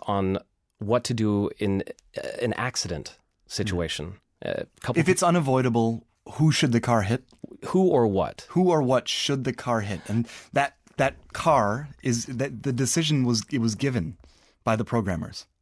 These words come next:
Speaker 2: right?
Speaker 1: Well, somebody had to program it to make those decisions.
Speaker 2: Yeah.
Speaker 1: And then M I T came out and said, "No, no, we need, we need normal people to answer these questions,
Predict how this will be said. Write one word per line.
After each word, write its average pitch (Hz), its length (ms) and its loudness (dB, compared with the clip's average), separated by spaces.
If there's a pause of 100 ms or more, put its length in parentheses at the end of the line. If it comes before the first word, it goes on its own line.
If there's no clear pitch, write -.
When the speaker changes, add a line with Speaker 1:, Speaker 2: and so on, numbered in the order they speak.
(160)
Speaker 2:
right? 113 240 -2
Speaker 1:
Well, 151 160 2
somebody 165 300 4
had 127 160 2
to 117 40 2
program 123 440 2
it - 140 -2
to - 80 -2
make 135 180 2
those 87 180 0
decisions. - 500 -6
Speaker 2:
Yeah. 113 200 2 (120)
Speaker 1:
And 101 220 2
then 104 140 6
M 117 180 2
I 110 100 2
T 120 160 -2
came 110 140 -4
out 104 60 2
and 92 100 -2
said, 101 140 -2
"No, 110 100 4
no, 92 140 4
we 95 120 2
need, 113 240 2
we 127 140 2
need 131 160 4
normal 104 300 2
people 107 300 0
to 85 60 -2
answer 101 240 -2
these 107 140 -2
questions, 107 460 0